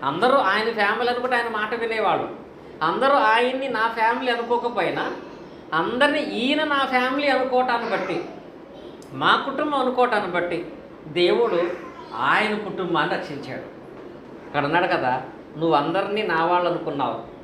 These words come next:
కానీ వాళ్ళెవరు నీ మాట వినకపోయినా నీకున్న ఆ మనసే", అంటే our family అనేటువంటిది,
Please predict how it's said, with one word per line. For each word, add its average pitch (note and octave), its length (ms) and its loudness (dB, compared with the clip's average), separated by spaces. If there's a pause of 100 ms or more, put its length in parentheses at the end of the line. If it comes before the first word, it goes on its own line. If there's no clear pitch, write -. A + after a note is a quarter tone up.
(280)
కానీ C#3+ 180 0
వాళ్ళెవరు C#3 460 2
నీ F3 80 -2
మాట C#3+ 260 0
వినకపోయినా B2+ 800 -4 (420)
నీకున్న A3 420 0
ఆ D3+ 340 4
మనసే", F#3+ 480 0 (600)
అంటే D#3 140 0
our C#3+ 220 4
family G#3+ 640 2
అనేటువంటిది, F3 800 -2